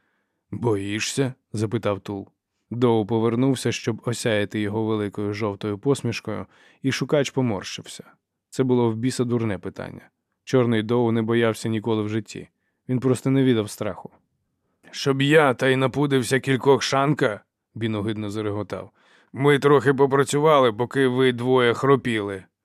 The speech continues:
Підготували їм терплячий нічліг, такий теплий, що аж гарячий". "Ми їх спалили", буркнув Мовчун. Можна було вважати, що на сьогодні він виговорився.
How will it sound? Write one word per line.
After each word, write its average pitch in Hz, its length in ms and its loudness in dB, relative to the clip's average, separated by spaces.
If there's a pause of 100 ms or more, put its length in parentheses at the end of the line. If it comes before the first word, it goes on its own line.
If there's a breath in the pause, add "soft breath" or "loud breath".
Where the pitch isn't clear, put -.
(380)
Підготували 127 720 2
їм 117 140 -2
терплячий 127 580 0
нічліг, 123 500 -2
такий 107 280 -8
теплий, 117 400 -2
що 131 160 -4
аж 110 180 -2
гарячий". 117 680 0 (760)
"Ми 113 260 -2
їх 98 100 -6
спалили", 98 600 -4 (400)
буркнув 104 480 -6
Мовчун. 98 540 -14 (440)
Можна 120 300 0
було 110 300 0
вважати, 113 400 0
що 107 400 -8
на 104 120 -6
сьогодні 117 480 0
він 110 280 -2
виговорився. 98 800 -4